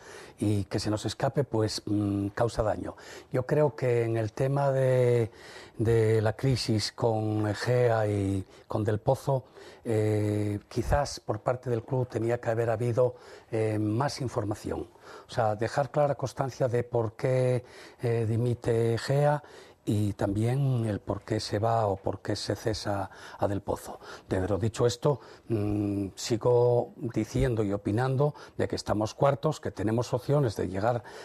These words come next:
a, al ascenso directo y que, mm, en el supuesto de que no fuésemos al ascenso directo, eh, lo idóneo sería quedar terceros porque luego en caso de empate en una eliminatoria pues nos beneficiaría la clasificación.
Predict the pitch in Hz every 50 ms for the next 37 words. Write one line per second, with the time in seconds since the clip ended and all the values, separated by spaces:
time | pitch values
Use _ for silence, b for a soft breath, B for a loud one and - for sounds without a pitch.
0 | B - 104 104 104 101 101 101 101 98 104 - - 107 101 98 101 95 98 95
1 | 92 - - 131 127 117 - 139 123 131 139 135 147 - - - 170 160 B B
2 | B B B B B - 139 123 - - 123 120 117 113 113 113 - - 117 113
3 | 113 110 110 110 107 107 107 107 - - - 120 107 110 110 107 101 95 - -
4 | - - - 107 - 131 139 147 135 - - 101 101 98 - 113 120 - 143 123
5 | - 127 120 110 - 117 107 98 101 101 98 98 101 95 92 95 92 - - 123
6 | 123 117 - 139 127 127 135 131 143 135 - - 147 147 B B B B B B
7 | B B B - 107 107 101 104 104 107 135 143 135 127 120 - - 95 90 110
8 | 113 - 123 131 127 123 - 143 127 - - 143 139 143 147 - - - 110 104
9 | - 113 107 110 127 123 113 110 107 - - 131 127 - 135 131 131 127 123 120
10 | - - 147 139 - - 127 135 127 B B B B B B B B 107 104 110
11 | 120 123 123 123 123 120 123 127 127 123 120 - - 127 123 131 135 - - 104
12 | - - 95 - - 98 104 101 - - 101 - - - 101 110 113 120 123 120
13 | 120 120 B B B B B - 98 - - 87 - 104 98 92 - - - -
14 | -